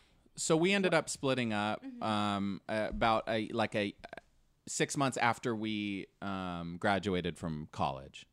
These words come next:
Speaker 1: So we were, that was a year and a half out of the church.
Speaker 2: Okay.
Speaker 1: I ended up,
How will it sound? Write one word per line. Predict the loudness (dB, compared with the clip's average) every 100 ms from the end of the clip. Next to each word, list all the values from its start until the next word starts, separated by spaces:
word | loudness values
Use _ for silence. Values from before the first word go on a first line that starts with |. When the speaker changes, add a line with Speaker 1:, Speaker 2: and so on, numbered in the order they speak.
| _
Speaker 1:
So | -2 2
we | 2 4
were, | 2
that | 4 4
was | 4
a | 0
year | 2 2
and | 2
a |
half | 0 -4 -2
out | -2
of | -4
the | -10
church. | -10 -10 -10 -14 -20 _ -10
Speaker 2:
Okay. | -6 -6 -8 -8 0
Speaker 1:
I | 2
ended | 4 4
up, | 4 4 0